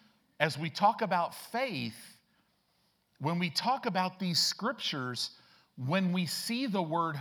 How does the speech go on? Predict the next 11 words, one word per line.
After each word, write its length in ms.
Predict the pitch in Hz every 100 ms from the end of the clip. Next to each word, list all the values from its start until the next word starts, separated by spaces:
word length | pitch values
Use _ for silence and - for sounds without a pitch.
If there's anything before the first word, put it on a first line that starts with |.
| -
believe 500 | 160 147 170 220 202
in 140 | 190 160
your 320 | 156 143 135
heart, 840 | - - 269 254 127 123 - - - _ _ _ _ _ _ _ _ _ _ -
you're 300 | 127 196 226
not 300 | 220 233 233
gonna 180 | 208 185
see 300 | - 240 240
the 120 | 180
word 340 | 151 175 170
pneuma. 560 | 165 226 294 160 87